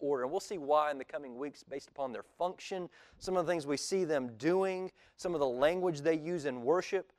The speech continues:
So I think they're angelic representatives who surround, who represent us and our brothers and sisters in Christ in centuries before us and in, man, if God tarries, so, you know, centuries after us.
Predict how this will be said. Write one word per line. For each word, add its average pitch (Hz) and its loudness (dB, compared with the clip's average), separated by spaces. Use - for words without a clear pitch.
So 170 2
I 185 4
think 262 0
they're 214 6
angelic 202 6
representatives 180 4
who 190 2
surround, 170 4
who 160 4
represent 190 6
us - 0
and 175 0
our 170 8
brothers 180 8
and 180 -4
sisters 190 0
in 185 -4
Christ 190 2
in 185 0
centuries 214 2
before 208 0
us 151 -8
and 156 -2
in, 175 0
man, - -16
if - -20
God 131 -2
tarries, 165 -2
so, 165 -2
you 156 -4
know, 143 -2
centuries 185 0
after 185 0
us. - -6